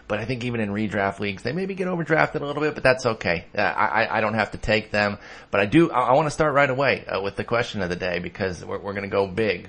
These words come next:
with the guy that is turning up number one on, on all the early lists that we've seen so far, M L B dot com's, Baseball America's. Um, I don't, have you put out your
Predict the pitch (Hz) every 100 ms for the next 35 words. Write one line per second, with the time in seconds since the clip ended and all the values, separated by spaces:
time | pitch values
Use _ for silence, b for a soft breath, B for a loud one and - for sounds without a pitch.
0 | - 104 92 92 98 98 98 - b b
1 | 104 101 95 - - 123 120 113 107 104
2 | 107 120 110 107 101 95 92 95 95 98
3 | 101 110 101 110 110 107 110 - 104 113
4 | - 104 98 104 - 98 92 98 92 101
5 | 92 95 - 107 101 - 92 92 92 90
6 | 90 B B B 104 113 110 113 113 113
7 | 110 - - 95 87 - 104 113 - 117
8 | 117 156 190 90 147 170 165